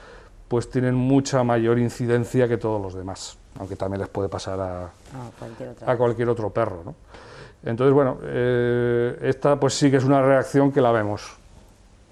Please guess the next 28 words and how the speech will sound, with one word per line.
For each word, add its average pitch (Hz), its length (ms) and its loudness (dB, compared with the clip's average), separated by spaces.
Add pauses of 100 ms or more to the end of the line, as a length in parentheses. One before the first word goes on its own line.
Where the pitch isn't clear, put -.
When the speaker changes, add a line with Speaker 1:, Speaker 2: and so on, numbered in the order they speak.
(420)
Speaker 1:
con 107 140 -4
cierta, 110 260 -2
no, 117 160 -2
no 120 160 -2
sé 117 140 -4
qué 113 100 -2
porcentaje, 113 680 -2
¿no? 127 120 -2
Uno 120 220 0
de 113 100 0
cada 113 360 2
mil, 143 380 4
uno 120 180 -2
de 117 60 2
cada 117 180 2
cinco 113 320 -4
mil, 139 200 2
no 104 80 -6
lo 90 100 -8
sé, - 160 -16 (360)
pero 98 180 -6
bueno, 92 180 -6 (600)
de 120 160 0
vez 120 120 0
en 127 120 0
cuando 123 260 2
se 120 160 -2
ve. 101 200 -4